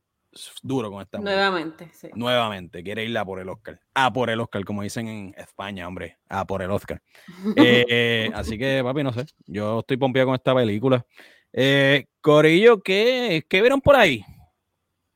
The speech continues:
Speaker 2: Mira, yo me, me puse en el mood de octubre halloweenesco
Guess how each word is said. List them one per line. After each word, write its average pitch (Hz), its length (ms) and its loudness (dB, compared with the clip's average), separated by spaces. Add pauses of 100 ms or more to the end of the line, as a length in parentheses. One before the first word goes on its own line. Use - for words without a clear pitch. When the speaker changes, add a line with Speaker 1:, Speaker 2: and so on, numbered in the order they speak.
(640)
Speaker 2:
Mira, 175 540 -4
yo 180 140 -4
me, 196 640 -4
me 180 180 -8
puse 175 420 -8
en 220 140 -6
el 214 440 -6
mood 208 360 -8
de 196 460 -6
octubre 208 500 -6
halloweenesco 202 880 -6